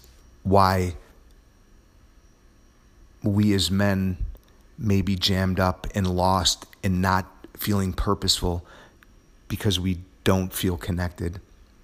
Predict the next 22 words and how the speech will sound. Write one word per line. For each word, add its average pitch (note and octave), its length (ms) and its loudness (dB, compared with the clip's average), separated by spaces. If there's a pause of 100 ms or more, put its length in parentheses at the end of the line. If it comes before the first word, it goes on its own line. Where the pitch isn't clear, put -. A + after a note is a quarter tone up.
(1900)
And G2 380 0
in, B2 140 2
in C3+ 180 2
a A#2 80 4
deep A2+ 380 0
way, G2 400 2 (840)
in A2 140 0
a G2+ 80 0
very A2 320 2
deep A#2 320 -2
emotional F#2+ 840 0 (420)
way. F#2 380 0 (2000)
Uh, F2+ 340 -4
I G2 120 -2
had G2 140 0
a F#2 40 -4
father F#2+ 300 0
who G#2 80 0
was F#2 140 0
emotionally F#2+ 460 -2
shut - 320 -2
down G2 340 0